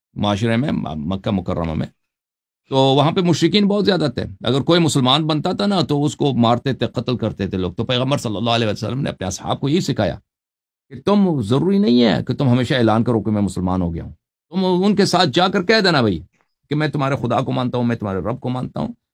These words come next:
لیکن اپنے دل میں اپنے ایمان کو ثابت رکھنا، ان کی، ان کی، ان کی باتوں کی تصدیق نہ کرنا۔ تو حضرت عمار جو تھے، عمار یاسر رضی اللہ تعالی عنہ، کفار نے ان کو پکڑا، مارنے کی، بہت ان کو مارا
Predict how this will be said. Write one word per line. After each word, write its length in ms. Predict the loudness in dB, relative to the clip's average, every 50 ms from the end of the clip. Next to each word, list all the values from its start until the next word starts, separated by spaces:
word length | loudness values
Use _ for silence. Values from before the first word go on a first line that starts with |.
| _ _ _
لیکن 240 | 0 2 2 4 2
اپنے 220 | 2 2 2 2 2
دل 280 | 4 6 6 6 6
میں 100 | 4 2
اپنے 180 | 0 -2 -4 -4
ایمان 400 | 0 2 2 2 2 0 -2 -2
کو 180 | -2 -2 -4 -4 -6 _ _ -20 _ _ _ _ _ _ _ _ -2
ثابت 280 | 0 0 2 0 0
رکھنا، 300 | -2 -6 -6 -8 -10 -8 -6
ان 120 | -4 -4
کی، 180 | -4 -4 -6 -8 -6 -4
ان 160 | -2 -2 -2
کی، 100 | -2 -4
ان 180 | -4 -2 -2
کی 80 | -2 -2
باتوں 300 | -2 -2 -2 -2 -2 -4
کی 60 | -6
تصدیق 320 | -6 -8 -10 -8 -8 -8 -6
نہ 80 | -6
کرنا۔ 300 | -8 -8 -8 -10 -10 -12 -14 _ _ _ _ _ _ _ _ _ _ _ _ _ _ _ _
تو 100 | -2 0
حضرت 380 | 2 2 2 2 2 0 0 0 0
عمار 400 | 2 4 4 4 4 4 4 4
جو 160 | 2 2 0
تھے، 80 | 0 0
عمار 300 | 2 2 2 2 2 2
یاسر 580 | 0 0 -2 -2 0 0 0 0 0 -4 -6
رضی 180 | -4 -2 0 0
اللہ 260 | 0 0 0 -2 -4 -4
تعالی 220 | -4 -4 -4 -4 -2
عنہ، 220 | -2 0 0 0 0 -2 -4 _ _ _ _ _ _ _ _ _ _ _ _ _ -12
کفار 280 | -4 0 4 4 4 4
نے 100 | 4 2
ان 100 | 2 2
کو 140 | 2 0 0
پکڑا، 380 | 0 0 0 0 0 0 -2 -4 -6 -12 _ _ _ -2
مارنے 380 | 0 2 2 2 4 2 2 2
کی، 120 | 0 -4
بہت 340 | -6 -4 -2 -2 -2 -2 -4 -8 _ -6
ان 140 | -4 -4 -2
کو 100 | 0 0
مارا 380 | 2 2 4 4 2 2 0